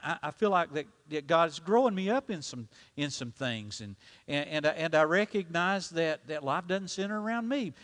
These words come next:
But I, and, and I'm, I'm living on this new adventure of, of, of, of saying that I'm with Him, and therefore I can.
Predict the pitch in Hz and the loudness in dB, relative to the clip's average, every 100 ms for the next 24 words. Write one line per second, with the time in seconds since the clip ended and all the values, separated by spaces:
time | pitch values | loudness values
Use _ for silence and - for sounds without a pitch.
0 | - - 147 - 160 160 143 147 156 196 | -12 -4 -2 -2 -4 -6 -6 -10 -6 -6
1 | 185 - 175 180 180 170 156 147 - 165 | -6 -6 -6 -2 -4 -2 -6 -6 -8 -6
2 | 156 190 233 156 127 131 - 127 - - | -4 -4 -4 -4 -6 -8 -4 -4 -4 -20
3 | - - 127 131 120 - 143 139 127 117 | -10 -6 -4 -6 -10 -4 -4 -4 -6 -6
4 | 143 165 147 - 180 185 117 87 80 _ | -6 -6 -8 -12 -12 -10 -8 -10 -16 _
5 | _ _ _ _ - 107 127 139 127 113 | _ _ _ _ -14 -6 -6 -6 -6 -6
6 | 123 - 143 | -8 -12 -12